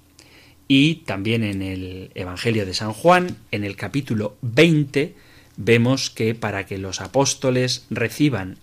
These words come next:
el Espíritu Santo, Jesús sopla sobre ellos. Juan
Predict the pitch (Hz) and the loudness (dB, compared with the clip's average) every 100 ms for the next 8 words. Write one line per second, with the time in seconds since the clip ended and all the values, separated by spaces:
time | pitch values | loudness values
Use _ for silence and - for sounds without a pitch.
0 | _ 107 104 - _ 113 101 - - - | _ -4 -4 -12 _ 0 2 -2 -4 0
1 | 156 156 151 147 160 151 135 127 165 - | 2 2 -2 -2 2 2 0 -4 -8 -12
2 | - - - - 110 - 143 147 - - | -20 -20 -20 -8 -2 0 0 -2 -6 -12
3 | - - - - - 127 165 - 104 98 | -20 -10 -2 2 6 8 6 4 -6 -6
4 | - 98 92 90 87 - - - - - | -6 -4 -6 -8 -10 -14 -14 -10 -10 -10
5 | - - - - - - - - - - | -16 -20 -20 -20 -20 -20 -20 -20 -20 -20
6 | - - - - - - 123 123 131 | -20 -20 -20 -20 -20 -2 2 4 2